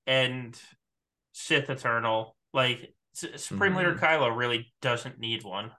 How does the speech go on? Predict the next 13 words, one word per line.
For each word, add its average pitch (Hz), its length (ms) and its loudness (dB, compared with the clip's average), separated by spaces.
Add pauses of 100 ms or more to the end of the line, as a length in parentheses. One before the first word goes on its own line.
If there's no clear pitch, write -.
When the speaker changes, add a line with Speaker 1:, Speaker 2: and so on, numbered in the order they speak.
(140)
Speaker 1:
Um, 120 460 4 (640)
Sith 269 300 -4
Eternal 240 680 4
is, 170 440 0 (460)
Sith, - 300 -2 (500)
here's 214 300 2
the 151 80 -8
thing, 104 180 -6
Sith 160 260 -2
Eternal 131 320 0
is 117 140 -10
not 107 220 -2
bad. 95 280 -6